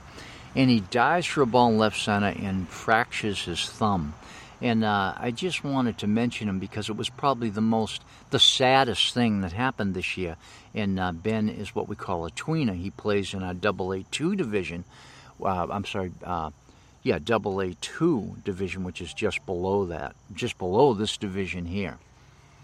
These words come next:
And here's Greg Banks leading off the bottom of the sixth. Jason Davin still on the mound. <coughs> Excuse me.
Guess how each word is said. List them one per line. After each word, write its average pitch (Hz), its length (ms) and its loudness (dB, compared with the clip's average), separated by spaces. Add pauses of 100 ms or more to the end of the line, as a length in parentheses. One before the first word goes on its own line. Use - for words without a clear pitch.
(1700)
And 123 120 4
here's 190 280 4
Greg 156 340 4
Banks 135 420 6
leading 120 380 6
off 120 240 10
the 104 80 0
bottom 110 380 4
of 98 60 -2
the 95 100 -2
sixth. - 460 0 (280)
Jason 131 440 4
Davin 113 360 4
still 185 380 4
on 123 180 8
the 98 60 4
mound. 82 420 4 (120)
<coughs> - 920 -14
Excuse 101 400 -4
me. 78 140 -8